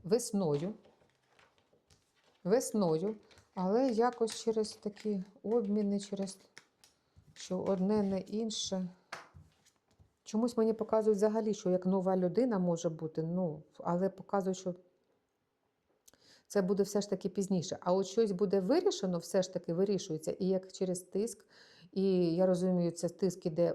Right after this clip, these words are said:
ось, е, як ведмідь, це я розумію, що це, е,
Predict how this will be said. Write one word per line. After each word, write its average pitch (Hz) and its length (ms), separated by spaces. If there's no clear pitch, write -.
ось, 165 340
е, 156 280
як 156 220
ведмідь, 160 600
це 175 120
я 165 140
розумію, 160 420
що 160 140
це, 160 220
е, 180 320